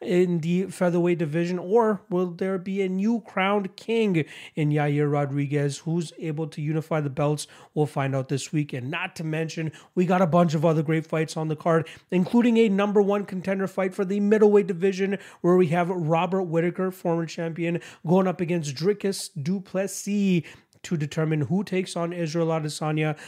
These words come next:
later this year down in Sydney, Australia. We got Robbie Lawler on the card as well, which is always sure to provide violence. And then we also have Jalen Turner taking a step up in competition, going up against Dan the Hangman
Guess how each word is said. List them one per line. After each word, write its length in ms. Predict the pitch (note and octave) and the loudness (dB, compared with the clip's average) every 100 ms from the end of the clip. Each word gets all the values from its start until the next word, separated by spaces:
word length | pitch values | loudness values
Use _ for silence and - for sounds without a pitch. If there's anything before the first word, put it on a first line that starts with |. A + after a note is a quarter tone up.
| - | -12
later 400 | D3 D3+ E3+ E3+ | -2 0 2 0
this 320 | D3+ D#3 - | 0 -4 -4
year 200 | D#3 D3+ | 0 0
down 320 | C#3+ D3 D3 D3 | 0 0 -2 -2
in 220 | D#3+ D3 | -4 -6
Sydney, 560 | - C#3+ C#3 D3 C#3+ | -6 -6 -4 -4 -4
Australia. 840 | E3+ C#3+ - - D3 D3+ C#3+ C3 A2+ - - - - | -4 -6 -6 -4 -2 0 0 0 -4 -14 -20 -20 -10
We 180 | C#3 C3 | -6 0
got 180 | D3 B2+ | 0 4
Robbie 320 | C#3 D3 D#3+ | 4 4 2
Lawler 400 | C#3 C#3 D3+ D3 | 0 0 0 0
on 140 | D3 | 0
the 80 | D3 | -2
card 300 | C#3+ D3 C#3+ | -2 -2 0
as 100 | C3+ | 0
well, 160 | D3 C#3+ | -2 0
which 180 | D#3 | -2
is 60 | F#3+ | 0
always 340 | A3 A3+ A3+ | 0 0 0
sure 300 | G3+ - G3 | -2 0 0
to 140 | G3+ F#3+ | 0 -2
provide 480 | F#3+ F#3 E3+ F3 D#3+ | -2 -2 0 -2 -4
violence. 640 | D3 E3 E3+ E3 E3+ D#3+ - - - | -4 -2 0 -2 -2 -6 -12 -18 -4
And 140 | D#3 | 0
then 80 | E3 | 2
we 80 | E3 | 2
also 260 | E3+ - | 2 2
have 140 | F3+ D#3 | 2 2
Jalen 400 | C#3+ F3 G3+ G3+ | 0 -2 -2 -2
Turner 340 | F3 G3 F#3+ | 0 2 2
taking 380 | E3+ F3 F3 F3 | 0 -6 -4 -2
a 80 | F3 | -2
step 320 | E3+ F#3+ F#3 | -2 -4 0
up 160 | F#3 F#3+ | -2 0
in 100 | F3+ | -2
competition, 720 | E3+ D#3 D3 D#3 D#3+ D#3+ D3 - - | -2 -4 -4 -6 -4 -6 -6 -10 -8
going 180 | D#3+ D#3+ | 2 2
up 120 | D3+ | 2
against 400 | D3+ C#3 D3+ - C3 | -2 -2 -2 -4 -4
Dan 460 | C#3 C#3 C#3+ D#3 C#3 | -2 -2 -2 -4 -8
the 80 | |
Hangman 560 | C3 C#3+ C#3 B2+ C3+ B2+ | -8 -4 -4 -4 -4 -6